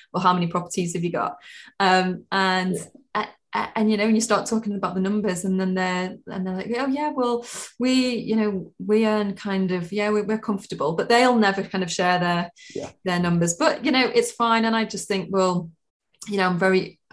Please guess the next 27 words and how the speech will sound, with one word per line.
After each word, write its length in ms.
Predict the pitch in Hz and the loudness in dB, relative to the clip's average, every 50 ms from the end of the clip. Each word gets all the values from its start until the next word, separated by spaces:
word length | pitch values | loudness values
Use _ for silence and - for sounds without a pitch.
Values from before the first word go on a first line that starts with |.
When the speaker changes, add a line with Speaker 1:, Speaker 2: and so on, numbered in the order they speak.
| - - | -20 -12
Speaker 1:
kind 180 | - - 170 | -8 -4 -4
of 80 | 170 165 - - | -4 -2 -2 -2
open 300 | 185 175 170 - 185 175 | -2 -2 -2 -2 -2 -2
about, 520 | 165 165 165 160 160 156 - - - - - _ _ _ _ _ _ _ - | 0 2 2 2 2 0 -2 -4 -6 -10 -12 _ _ _ _ _ _ _ -20
you 220 | - - - 185 | -12 -8 -4 -2
know, 140 | 175 165 165 | -2 -2 -2
the, 400 | 160 165 160 160 160 151 - - - 165 | -2 -2 -2 -2 -2 -2 -4 -8 -12 -14
the, 100 | - - - - - - - - _ | -16 -16 -18 -18 -18 -18 -20 -12 _
if 240 | - - - 190 165 | -10 -8 -6 -4 -2
anyone 400 | 202 196 190 185 185 180 175 170 - | 0 2 2 4 4 2 2 2 2
asks, 420 | 190 208 214 - - - - - | 2 2 2 0 -6 -8 -8 -6
I 60 | 190 | -6
say, 260 | 180 - - 175 170 170 | -6 -4 -2 0 0 0
"Okay, 280 | 170 165 196 170 175 170 | 0 0 -2 -2 0 0
well, 240 | 180 180 175 175 - - - - - _ _ | 0 0 -2 -4 -10 -18 -20 -20 -20 _ _
you 80 | - 208 | 0 0
know, 100 | 214 208 - | 2 2 2
I've 160 | 220 220 - | 2 2 2
got 160 | 220 165 - | 2 2 2
a 20 | |
project 540 | - 226 226 220 - 175 202 - - - - - _ - | 2 0 0 2 2 0 0 0 -2 -4 -8 -6 _ 0
and 400 | 196 196 190 190 196 196 196 190 - - | 2 4 4 4 2 0 -2 -2 -4 -4
it 220 | - 202 - - - | -4 -4 -4 -2 0
earns 580 | 202 196 196 190 190 196 196 196 190 - - - - | 0 2 2 2 2 0 0 -2 -4 -4 -4 -2 0
seven 200 | 277 262 269 262 | 0 0 2 2
hundred 200 | 233 220 - - | 2 2 0 -2
pounds 500 | - 202 196 190 190 190 190 190 185 | -2 0 0 0 2 2 0 -2 -2